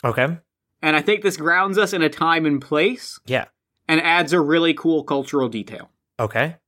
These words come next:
Speaker 2: Let's talk about the Hat of Many Faces.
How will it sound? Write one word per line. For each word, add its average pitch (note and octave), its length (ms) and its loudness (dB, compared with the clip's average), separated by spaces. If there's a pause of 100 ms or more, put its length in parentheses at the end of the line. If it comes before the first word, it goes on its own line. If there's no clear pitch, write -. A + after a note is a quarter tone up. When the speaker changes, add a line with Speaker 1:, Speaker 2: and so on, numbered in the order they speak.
(340)
Speaker 2:
Let's D4+ 340 0
talk F3+ 360 2
about D3 280 4
the C3 80 0
Hat C3 260 2
of A#2 120 -6
Many A#2 240 -2
Faces. - 520 -16